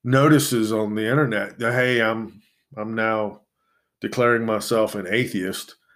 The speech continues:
Um, but everybody knows, and everybody knows that I think that the belief in any religion is ridiculous.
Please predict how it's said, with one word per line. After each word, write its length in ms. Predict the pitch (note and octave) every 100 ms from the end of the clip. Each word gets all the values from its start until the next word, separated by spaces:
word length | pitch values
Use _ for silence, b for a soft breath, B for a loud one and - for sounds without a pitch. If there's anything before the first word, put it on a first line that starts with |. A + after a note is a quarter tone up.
| b b b -
Um, 500 | A2 G#2+ G#2 G#2 - _ _ _ _ C#3+
but 240 | E3+ F3
everybody 480 | A#3+ A#3 C3 F#2+ E2+
knows, 520 | D#2 D#2+ A2+ - -
and 140 | C#3 C#3+
everybody 360 | F3 F#3+ E3+
knows 400 | D3 B2+ C3+ C#3
that 160 | C3+ A#2
I 100 | A#2
think 420 | - A#2 A2+ -
that 340 | G#2+ G2+ - - _ _ _ _ _ _ _ _ _
the 160 | G#2+ G#2
belief 640 | G#2 G#2 A#2 A#2 - -
in 180 | G#2 A2+
any 220 | A2 G#2+
religion 500 | G2+ G2 G2 G2+ B2
is 100 | G#2+
ridiculous. 600 | B2 E3 E3+ E2+ C#2 -